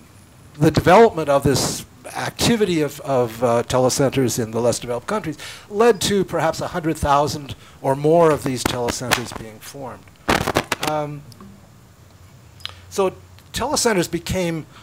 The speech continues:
uh, I think, it, I mean, it's arguable, but my own perception was, became the major strategy for I C T for development, uh, roughly at the, just around the time of wisas or, or immediately after.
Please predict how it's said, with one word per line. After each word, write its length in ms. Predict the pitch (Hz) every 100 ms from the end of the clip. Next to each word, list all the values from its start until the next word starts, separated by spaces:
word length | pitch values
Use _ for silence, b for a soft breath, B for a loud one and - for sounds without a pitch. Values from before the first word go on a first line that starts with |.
| B - -
uh, 280 | 143 143 143
I 80 | 151
think, 280 | 165 160 -
it, 140 | 147 - - -
I 60 |
mean, 160 | 127 143
it's 100 | 127
arguable, 540 | 160 190 165 165 147
but 180 | 147 175 - - 127
my 200 | 120 135
own 140 | 185
perception 540 | 185 156 156 151 147
was, 240 | 135 123 - B B
became 320 | - - 175
the 240 | 156 151 214
major 320 | 185 170 156
strategy 640 | 143 - 143 135 135 131 123 B B
for 160 | 156
I 160 | 131 135
C 160 | -
T 180 | 131 135
for 160 | 110 131
development, 680 | 117 113 110 117 107 98 - -
uh, 320 | 127 117 113 113 B B B - - - -
roughly 600 | 156 170 180 196 156 156
at 100 | 143
the, 220 | - 135 120
just 380 | 104 151 - -
around 440 | 143 135 151 156 151
the 60 |
time 320 | 143 - 143 127
of 120 | 110
wisas 500 | 123 113 110 - 107
or, 220 | 110 104
or 140 | 117 107
immediately 500 | 110 104 107 107 101
after. 440 | 104 104 - -